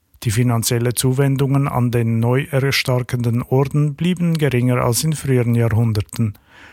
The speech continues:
Viele Aufgaben, die zuvor von den Jesuiten übernommen worden waren, insbesondere im Bildungsbereich und in den Missionen,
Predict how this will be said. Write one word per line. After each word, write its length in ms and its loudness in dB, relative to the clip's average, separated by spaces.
Viele 340 2
Aufgaben, 600 0
die 140 0
zuvor 420 0
von 180 0
den 160 2
Jesuiten 600 0
übernommen 560 2
worden 320 0
waren, 320 0
insbesondere 680 0
im 120 0
Bildungsbereich 920 -2
und 200 -2
in 140 0
den 160 0
Missionen, 640 0